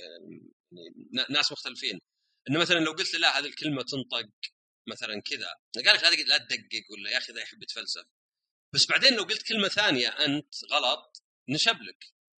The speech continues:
بس تلقى الفرق فقط نوع الكلمة، يعني مثلًا، آه، تلقاه ع-، ع-، على سبيل المثال، أنت الكلمة اللي تقولها كلمة علمية، ولا كلمة مثلًا، آه، يعني، آه،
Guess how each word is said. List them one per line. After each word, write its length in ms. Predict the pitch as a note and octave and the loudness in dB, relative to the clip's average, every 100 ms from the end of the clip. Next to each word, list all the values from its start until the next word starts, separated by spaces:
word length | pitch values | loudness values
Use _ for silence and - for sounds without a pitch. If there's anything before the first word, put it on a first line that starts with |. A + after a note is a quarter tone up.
| _ | _
بس 80 | - | -4
تلقى 200 | G#3 G3+ | 0 4
الفرق 420 | G3+ - A3+ G#3+ - - - _ - | 4 6 4 4 -4 -18 -20 _ -8
فقط 320 | F#3+ - - | -6 -4 0
نوع 180 | F#3 C#3+ | 2 2
الكلمة، 400 | D3 D#3 C3 F#2+ | -2 -2 -2 -2
يعني 540 | F#2+ G#2 G#2 G#2 G2+ - _ _ _ _ - | -4 -4 -6 -6 -10 -12 _ _ _ _ -8
مثلًا، 540 | B2 C#3 C3 B2 A#2+ A#2 | -2 0 2 2 2 2
آه، 600 | A#2 A2+ A2+ A2+ A2 G2 G#1+ - - - _ _ - | 2 2 2 2 0 -2 -8 -16 -20 -20 _ _ -8
تلقاه 440 | D3+ C#3+ F3 E3+ | -6 0 4 4
ع-، 200 | D3 C3 | 4 0
ع-، 420 | A2 G#2 B2 G#2 | -4 -2 -2 0
على 100 | B2 | -2
سبيل 180 | C3 D3 | -2 0
المثال، 580 | C3+ C3+ D3 C#3+ C#3 - _ _ _ _ _ _ _ _ - | -2 0 2 2 0 -6 _ _ _ _ _ _ _ _ 4
أنت 160 | F#3+ | 6
الكلمة 260 | F#3 - F3+ | 4 2 2
اللي 120 | F3 | 2
تقولها 240 | - F#3+ E3 | 0 -4 -2
كلمة 260 | E3 D3+ | 0 2
علمية، 520 | C3 C3+ C#3+ B2 F#2 - _ _ _ _ _ _ _ - | 4 4 4 2 -2 -8 _ _ _ _ _ _ _ -16
ولا 200 | B2 A#2+ | -10 -10
كلمة 320 | B2+ C#3+ C3+ | -6 -4 -2
مثلًا، 500 | B2 A#2+ B2 A#2 A#2 A2 | 0 -2 -2 -2 -2 -2
آه، 560 | G#2+ G#2 G#2 G2+ F#2+ F#2+ | -4 -4 -6 -6 -6 -6
يعني، 540 | F#2 G2 G2 F#2+ F#2+ F#2 | -8 -8 -8 -10 -14 -14
آه، 380 | F#2 F2 F#2 | -16 -16 -18